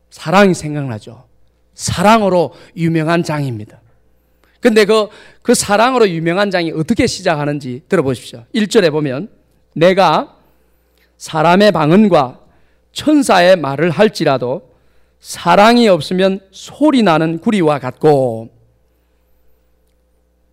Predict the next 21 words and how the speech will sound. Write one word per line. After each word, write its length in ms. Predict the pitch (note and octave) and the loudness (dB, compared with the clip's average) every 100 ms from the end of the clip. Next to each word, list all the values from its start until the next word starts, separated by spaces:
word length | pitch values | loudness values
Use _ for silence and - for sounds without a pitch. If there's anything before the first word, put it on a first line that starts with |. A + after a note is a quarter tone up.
| _ _ _ - | _ _ _ -10
천사의 640 | - G4 G4 C#4 G#3+ G#3 | 4 4 6 6 6 6
말을 320 | E3+ D3 E3+ | 2 -6 0
할지라도, 800 | G3 G#3 F#3 C#3 B2+ D#3 A#2+ - | 0 0 0 -2 0 0 -2 -8
이건 260 | A#3+ E4+ F4+ | 0 0 0
그냥 340 | D4 C4+ F#3 _ _ _ _ | -4 -6 -8 _ _ _ _
괜히 340 | E3 F3 D4 | -6 0 2
하는 220 | C4+ C4+ | 2 0
말이 240 | B3+ G3+ G3 | 2 2 2
아닙니다. 440 | D3+ E3 D#3+ - _ _ _ _ _ _ _ _ _ | 0 -2 -4 -12 _ _ _ _ _ _ _ _ _
고린도 520 | D3+ A3 D#4+ D#4 A3 | 2 4 6 4 0
교회가 680 | F3 F3+ A#3 F3 D#3 F3 _ _ _ _ _ | 2 4 4 4 0 -4 _ _ _ _ _
천사의 640 | - F4+ G4 G4 C#4+ C4 B3+ | -4 0 0 0 0 0 0
말을 300 | G3+ G3 A3+ | -2 0 2
하는 160 | G3+ A3 | 2 2
사람, 300 | F#3+ E3+ A2 _ _ _ _ _ | 2 0 -4 _ _ _ _ _
철학적인 680 | - E4 F#4+ F4+ - D4 F4 | -4 2 4 2 0 -8 -2
말을 240 | A#3 A#3+ | -2 2
하는 180 | A#3 A3+ | 0 0
사람, 340 | G#3+ G3 D3+ - _ _ _ - | -2 -2 -2 -8 _ _ _ -16
세상의 680 | - B3 C4 C4 D4 D#4+ | -2 4 4 2 -2 -2
지혜로 420 | D#4 D4+ D4+ C#4+ | -4 -2 0 2